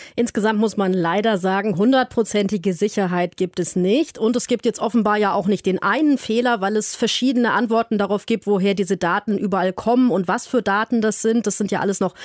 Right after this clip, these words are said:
Theorien, weil noch nicht alles aufgeklärt ist. Einerseits geht es den bisherigen Auswertungen zufolge viel um sowas wie Telefonnummern, E-Mails oder Adressen, die teils auch aus öffentlich zugänglichen Quellen im Netz stammen. Da kann man dann natürlich nur raten,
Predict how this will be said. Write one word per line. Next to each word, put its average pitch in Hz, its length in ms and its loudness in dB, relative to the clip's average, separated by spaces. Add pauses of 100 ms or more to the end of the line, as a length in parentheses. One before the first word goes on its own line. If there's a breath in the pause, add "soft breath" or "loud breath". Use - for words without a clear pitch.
(160 loud breath)
Theorien, 208 500 2
weil 190 120 0
noch 190 100 2
nicht 190 160 -2
alles 185 200 -2
aufgeklärt 190 680 -2
ist. 240 280 -2 (220 loud breath)
Einerseits 240 560 2
geht 226 220 -2
es - 60 -16
den 208 140 0
bisherigen 214 520 0
Auswertungen 214 520 0
zufolge 202 440 -2
viel 240 180 2
um 226 140 2
sowas 202 340 0
wie 202 80 -2
Telefonnummern, 233 800 2
E-Mails 226 460 2
oder 196 180 0
Adressen, 233 540 0
die 214 100 -2
teils 196 340 -2
auch 185 140 -4
aus - 240 -6
öffentlich 220 480 0
zugänglichen 202 680 0
Quellen 185 340 0
im 185 140 2
Netz 185 240 -2
stammen. 233 440 0
Da 202 80 2
kann 196 160 -4
man 190 140 0
dann 185 100 0
natürlich 185 320 -2
nur 180 140 0
raten, 196 320 0